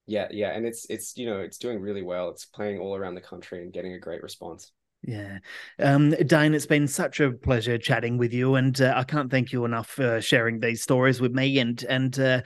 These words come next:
Speaker 2: and our listeners. Uh, congratulations on the film again, and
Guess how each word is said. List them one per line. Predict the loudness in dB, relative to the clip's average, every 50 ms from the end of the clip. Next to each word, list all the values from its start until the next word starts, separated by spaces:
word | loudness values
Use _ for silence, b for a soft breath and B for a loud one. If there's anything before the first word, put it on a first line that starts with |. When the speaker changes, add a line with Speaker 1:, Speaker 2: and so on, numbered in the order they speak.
| B B B B
Speaker 2:
and | 2 4 6
our | 6 6
listeners. | 4 4 2 2 2 2 2 2 0 0 -2 -2 0
Uh, | 2 4 2 2
congratulations | 2 0 0 0 0 -4 -2 -2 0 2 2 2 2 0 0 2
on | 2 2 2
the | 0 0
film | 0 2 2 4 2
again, | 2 2 0 0 2 2
and | 2 4 2 2 0 -2